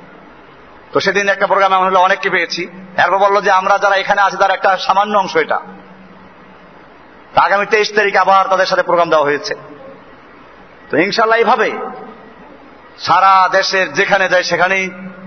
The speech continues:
মুমিনরা সজাগ হচ্ছে, মুমিনরা কাজের উৎসাহ পাচ্ছে এবং তারা হকের উপরে প্রতিষ্ঠিত থাকার জন্য, হককে কায়েম করার জন্য চেষ্টা করছে।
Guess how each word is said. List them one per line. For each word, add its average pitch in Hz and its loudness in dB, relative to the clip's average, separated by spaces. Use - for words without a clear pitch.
মুমিনরা 180 2
সজাগ 175 0
হচ্ছে, - -8
মুমিনরা 202 2
কাজের 190 2
উৎসাহ 233 0
পাচ্ছে 160 -4
এবং 190 2
তারা 196 2
হকের 233 2
উপরে 240 0
প্রতিষ্ঠিত 226 -2
থাকার 214 2
জন্য, 202 0
হককে 202 2
কায়েম 202 2
করার 190 2
জন্য 180 -4
চেষ্টা 175 -2
করছে। 127 -6